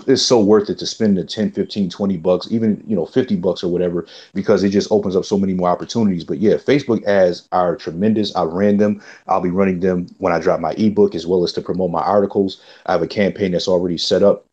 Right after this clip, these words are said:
Uh, it's just, uh, the launch just hasn't taken place yet, but I've been already putting things together, you know, as far as promoting my articles. So I think Facebook ads are a very effective, cost-effective way and efficient way to put your information out there. And it's really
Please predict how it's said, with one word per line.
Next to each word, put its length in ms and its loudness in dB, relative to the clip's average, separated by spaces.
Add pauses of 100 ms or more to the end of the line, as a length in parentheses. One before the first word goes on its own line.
(320)
Uh, 360 2 (100)
it's 140 -6
just, 260 -4
uh, 280 0 (180)
the 80 -6
launch 500 -2
just 200 0
hasn't 440 0
taken 240 -4
place 200 2
yet, 140 2
but 80 2
I've 160 0
been 260 -4
already 340 0
putting 260 -4
things 180 -4
together, 400 -2 (280)
you 100 -4
know, 80 -2
as 80 -6
far 160 2
as 60 -2
promoting 340 -2
my 80 0
articles. 420 0
So 80 0
I 60 2
think 240 -4
Facebook 420 0
ads 300 2
are 120 -2
a 40 -6
very 260 2
effective, 540 -2 (420)
cost-effective 680 0
way 260 2
and 100 -4
efficient 420 -2
way 240 0
to 140 -12
put 260 -4
your 100 -2
information 460 -8
out 200 -8
there. 140 -6
And 180 -4
it's 80 -2
really 380 4